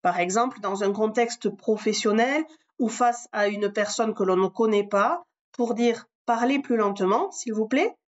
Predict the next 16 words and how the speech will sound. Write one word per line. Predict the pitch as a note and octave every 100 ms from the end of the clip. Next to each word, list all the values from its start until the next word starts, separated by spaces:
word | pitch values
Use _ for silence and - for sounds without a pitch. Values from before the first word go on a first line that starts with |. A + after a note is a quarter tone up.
| _
on | G3
dira « | G3+ G#3+ G#3+ C4 F#4+ - _ _ _ -
hable | D#4+ E4 F4 F#4
más | C4+ A#3
despacio, | A3 - D4+ D4+ - D#3+ - _
por | - F#3
favor ». | - E3 D3+ - _ _ _ _ -
On | F#3+
revient | G3 G3+ A3+
un | A3
peu | A3
plus | A3 A3+
tard | B3 -
sur | - A#3
la | G3+
conjugaison | - G#3 G#3 A3 G#3+ G#3 A3+ C4